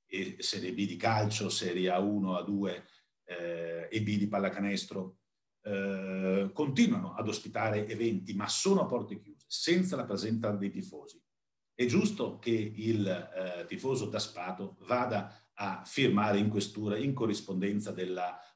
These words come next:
partita della sua squadra? In questo anno e mezzo, eh, ne abbiamo viste sostanzialmente di tutti i colori e, eh, eh, c'è, eh, c'è stato un cambio nella competenza dell'organo, eh, che doveva dare le,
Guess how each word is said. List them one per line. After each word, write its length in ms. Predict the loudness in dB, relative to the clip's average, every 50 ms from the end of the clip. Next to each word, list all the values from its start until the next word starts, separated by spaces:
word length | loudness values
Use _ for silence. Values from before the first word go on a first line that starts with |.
| _
partita 440 | -2 -2 -2 0 0 0 2 2 2
della 200 | 2 2 0 0
sua 160 | 0 0 -2
squadra? 600 | -4 -2 2 2 4 4 4 2 0 -2 -4 -10 -14 _ _ _ _ _ _ _ _ _ _ _ _ _ _ _ -20 -20 -20 -20 -20 _ _
In 120 | -2 0
questo 360 | 4 4 4 4 4 2 4 4
anno 260 | 6 6 6 8 8
e 40 | 8
mezzo, 560 | 10 10 8 8 6 6 6 6 6 4 4
eh, 320 | 2 4 4 6 6 6
ne 100 | 6 6
abbiamo 240 | 6 8 8 6 8
viste 340 | 6 6 4 4 2 0 0
sostanzialmente 640 | 0 -2 -2 -2 -2 -4 -2 0 0 2 2 0 0
di 140 | -4 -4 -4
tutti 220 | -6 -6 -6 -6 -6
i 40 |
colori 520 | -6 -6 -6 -4 -6 -6 -4 -6 -6 -6 -8
e, 360 | -2 2 4 4 4 2 -2
eh, 600 | -2 0 0 0 0 -2 -6 -6 -8 -8 -10 -10 -12 _ _ _ _ _
eh, 240 | -6 -4 -2 0 0
c'è, 120 | 0 -2 -2
eh, 580 | -2 -4 -4 -4 -6 -8 -12 -16 -14 -14 -10
c'è 120 | -10 -8 -6
stato 240 | -4 -2 -2 -2
un 80 | -2 -4
cambio 320 | -4 -2 -4 -2 0 2
nella 240 | 2 2 0 -2 -2
competenza 760 | -2 -2 -2 0 0 0 0 2 2 4 4 2 0 -2 -6
dell'organo, 840 | -6 -4 -2 -2 0 0 -2 -2 -4 -6 -8 -8 -8 -10 -12 -14 _ _ _ _ _ _
eh, 560 | -8 -6 -4 -4 -4 -4 -4 -4 -4 -4 -4 -6
che 160 | -2 -2 0 2
doveva 260 | 2 2 2 2 2
dare 240 | 0 0 0 2 0
le, 180 | 0 0 0